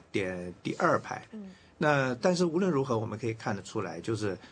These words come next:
Speaker 1: 萧万长跟两千零八年这个去的时候，呃，那个感觉完全不一样。
Speaker 2: 嗯。
Speaker 1: 两千零八年好像是这个整个两岸之间的一个建立一个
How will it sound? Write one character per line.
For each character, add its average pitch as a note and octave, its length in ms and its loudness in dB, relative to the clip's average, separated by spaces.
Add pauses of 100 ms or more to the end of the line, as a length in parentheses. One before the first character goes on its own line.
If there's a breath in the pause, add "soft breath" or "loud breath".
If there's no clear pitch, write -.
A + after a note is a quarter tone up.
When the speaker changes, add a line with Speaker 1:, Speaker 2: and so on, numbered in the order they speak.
(160 loud breath)
Speaker 1:
萧 F3 140 4
万 E3+ 100 6
长 B2 240 4
跟 C#3 260 2
两 F#3 160 0
千 C3+ 220 -4
零 A#2+ 240 -2
八 D3 200 2
年 F#2+ 280 0 (160)
这 - 100 -4
个 F2+ 340 -2
去 - 260 -2
的 G2 80 0
时 F2 120 -4
候， F#2 240 -2 (360 loud breath)
呃， G#2+ 200 0
那 A#2 120 -2
个 G#2+ 100 2
感 F2 240 -4
觉 F2+ 80 -2
完 F#2+ 180 -2
全 G2+ 160 -4
不 - 80 -4
一 F#2+ 120 -2
样。 F#2 180 -4
Speaker 2:
嗯。 A#2 60 0
Speaker 1:
两 G#2 100 2
千 C3+ 140 2
零 C3+ 100 2
八 D3+ 180 4
年 G#2+ 160 0
好 - 140 -4
像 G#2 160 -6
是 G#2 260 -4 (380 loud breath)
这 C3+ 100 -2
个 G2 300 0
整 F#2 180 -4
个 A2 360 2
两 G2 180 -2
岸 A#2+ 160 2
之 A#2 160 0
间 A#2 240 0
的 A2 80 2
一 G2+ 160 -2
个 F2+ 320 -4 (220)
建 A#2+ 260 2
立 A2 180 -2
一 G#2+ 60 -6
个 G2 220 -4